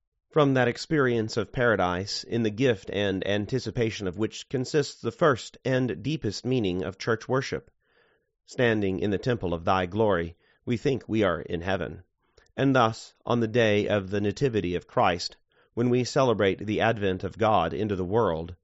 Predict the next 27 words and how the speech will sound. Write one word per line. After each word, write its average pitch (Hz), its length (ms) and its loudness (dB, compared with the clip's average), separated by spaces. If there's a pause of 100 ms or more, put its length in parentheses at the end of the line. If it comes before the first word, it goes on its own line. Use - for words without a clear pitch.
(260)
the 127 80 -4
Church 143 320 2
sings, 98 480 0 (380)
"And 151 340 2
the 143 80 2
cherubim 110 680 4
withdrawn 127 600 2
from 127 180 -2
the 117 40 0
tree 139 220 0
of 113 120 2
life, 98 520 0
and 98 160 0
I 107 260 6
partake 104 580 -4
of 92 140 -6
the 95 80 -4
delights 98 520 2
of - 180 -14
paradise." 85 720 -4 (420)
Vespers, 117 800 0 (160)
first - 420 -2
stichera 98 680 -2
on 87 380 -4
Lord, 104 480 0 (220)
I 90 120 -4
call. 80 560 -2